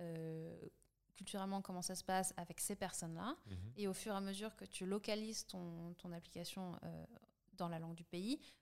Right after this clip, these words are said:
Speaker 1: switcher sur une cible qui ne parle pas, euh, l'anglais.
Speaker 2: D'accord,
Speaker 1: Tu vois,
Speaker 2: ouais.
Speaker 1: ça, ça peut être une façon de faire.
Speaker 2: D'accord, ok. Très bien. Et si tu de-, devais donner un, un dernier conseil pour, pour clôturer ce, euh, cet épisode, euh, un dernier conseil finalement donc, à toutes les personnes qui, qui nous écoutent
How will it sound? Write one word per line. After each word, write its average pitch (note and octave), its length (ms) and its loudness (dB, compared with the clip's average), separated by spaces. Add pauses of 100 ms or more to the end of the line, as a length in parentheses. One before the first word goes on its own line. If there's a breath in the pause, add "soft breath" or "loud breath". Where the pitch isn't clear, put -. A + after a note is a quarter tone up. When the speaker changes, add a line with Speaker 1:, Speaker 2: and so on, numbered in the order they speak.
(120)
Speaker 1:
switcher B3 720 4
sur - 300 -16
une F#3 100 -2
cible G#3+ 440 0
qui - 140 -4
ne F#3+ 80 2
parle F#3+ 240 0
pas, B3 180 4 (300)
euh, F3+ 160 -14
l'anglais. F3+ 200 0
Speaker 2:
D'accord, E3 220 0 (140)
Speaker 1:
Tu - 80 -8
vois, F3+ 100 4
Speaker 2:
ouais. G3 60 2
Speaker 1:
ça, G3+ 140 -2
ça G3+ 120 -2
peut G3 120 0
être F3+ 160 0
une F#3+ 80 -2
façon G3+ 220 0
de G3 40 -2
faire. F3+ 220 -6 (260)
Speaker 2:
D'accord, A#2+ 300 0
ok. F#2+ 200 0 (460)
Très A2 120 2
bien. G2 260 4 (360 loud breath)
Et G2+ 140 8
si D3 160 4
tu D3+ 140 4
de-, A2+ 320 8
devais G#2 180 8
donner C#3 240 8
un, C#3 80 8
un G#2 360 6
dernier B2 280 6
conseil B2+ 340 2
pour, G2+ 300 4
pour G2 140 -6
clôturer A#2 480 0
ce, G#2+ 180 0
euh, F2+ 380 2
cet - 240 -4
épisode, G#2+ 560 -4 (480 loud breath)
euh, F#2+ 760 6 (180)
un G2 100 0
dernier G#2+ 240 4
conseil B2+ 320 4
finalement A2+ 280 4
donc, F#2 200 2
à G2 80 0
toutes - 140 -2
les C3 60 2
personnes B2 240 4
qui, G#2 180 0
qui - 120 2
nous G2+ 140 8
écoutent D3 320 2